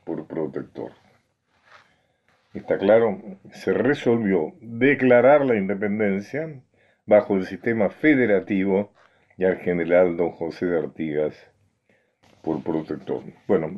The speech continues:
lo mismo pasa con las instrucciones que lleva el, el delegado santafesino.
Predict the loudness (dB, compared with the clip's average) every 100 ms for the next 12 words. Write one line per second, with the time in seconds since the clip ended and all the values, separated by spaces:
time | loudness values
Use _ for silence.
0 | -2 0 0 0 0 4 2 2 0 0
1 | -4 _ _ _ -20 _ -2 0 -2 -4
2 | -8 -8 -4 0 0 0 0 0 2 2
3 | -2 -8 -8 -6 -4 -2 0 0 -2 -8
4 | -8 -8 -8 -4 -2 0 -2 -4